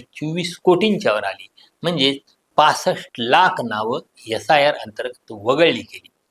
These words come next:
तीस सप्टेंबरच्या अंतिम यादीत सात पॉइंट बेचाळीस कोटी नावं आहेत, म्हणजे एकवीस पॉइंट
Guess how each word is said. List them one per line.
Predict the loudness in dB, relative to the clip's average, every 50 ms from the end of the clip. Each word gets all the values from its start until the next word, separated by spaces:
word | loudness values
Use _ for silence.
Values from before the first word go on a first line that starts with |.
| _ _ _ _ -20 -20 -20 -20 -20 _ _ 0
तीस | 2 2 2 2 2 0
सप्टेंबरच्या | -2 -2 2 2 2 4 4 2 2 4 2 2 2
अंतिम | 2 0 -4 -6 -6 -4 -2
यादीत | 2 2 2 2 0 -6 -18 _
सात | -10 0 2 2 2 2 -2 -6 -6
पॉइंट | -6 -6 -6 -4
बेचाळीस | -4 -4 -2 0 -2 -2 -2 -4 -8 -10
कोटी | -6 -6 -6 -6 -4 -4
नावं | 0 0 0 2 2
आहेत, | 0 -2 -4 _ -12
म्हणजे | -14 -14 -12 -12 -12
एकवीस | -12 -14 -12 -8 -8 -8 -8 -10 _ -12
पॉइंट | -12 -12 -12